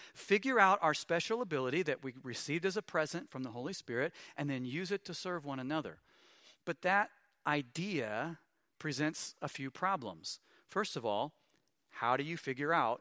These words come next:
what your special ability is? And I don't know about you, but when I got saved, I did not get a letter in the mail a couple of days later from God saying, "Congratulations, welcome to the family, your special ability is," fill in the blank.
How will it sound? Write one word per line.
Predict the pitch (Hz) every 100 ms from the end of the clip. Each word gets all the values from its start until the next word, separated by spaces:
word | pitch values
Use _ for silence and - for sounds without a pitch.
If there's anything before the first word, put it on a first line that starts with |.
| -
what | 123 127
your | 131
special | - 113 113 123
ability | 120 113 117 123
is? | 160 240 - - - - _ _ _ _ _ _ _ 147
And |
I | 165
don't | 262
know | 233
about | 185 160 190
you, | 208 156 185 - - -
but | 170
when | 175 185
I | 233
got | 262 262
saved, | - 147 151 175 -
I | 180
did | 196 180
not | 190 214 -
get | 220
a | 196
letter | 170 190 208
in |
the | 208
mail | 170 170 180
a | 185
couple | 156 - 185
of |
days | 160 190 180
later | 151 156
from | - 175 160
God | 151 147 151
saying, | 160 147
"Congratulations, | 139 151 127 156 202 208 202 202 214 214 208 - - -
welcome | 151 208 226 208
to | 226
the | 214
family, | - 202 196 196
your | 196 156
special | 139 - 226 - 233
ability | 202 196 202 190
is," | 185 208 185 156 180 208 - - _ - - - - _ _ -
fill | 120
in | 113
the |
blank. | 127 135 -